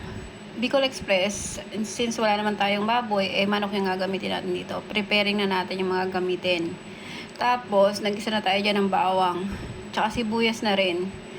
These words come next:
Tapos, ito yung luya. Igisa na rin natin siya. Tapos, nagsa natin yung manok.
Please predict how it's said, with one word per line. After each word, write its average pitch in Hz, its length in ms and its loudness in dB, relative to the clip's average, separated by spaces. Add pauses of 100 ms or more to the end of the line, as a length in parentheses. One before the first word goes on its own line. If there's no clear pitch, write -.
(300)
Tapos, 208 560 2
ito 202 240 -2
yung 220 400 2
luya. 185 480 2 (400)
Igisa 214 240 0
na 220 80 2
rin 220 160 4
natin 202 320 0
siya. 180 240 0 (2500)
Tapos, 220 400 2
nagsa 226 240 -2
natin 190 320 2
yung 202 80 2
manok. 220 480 2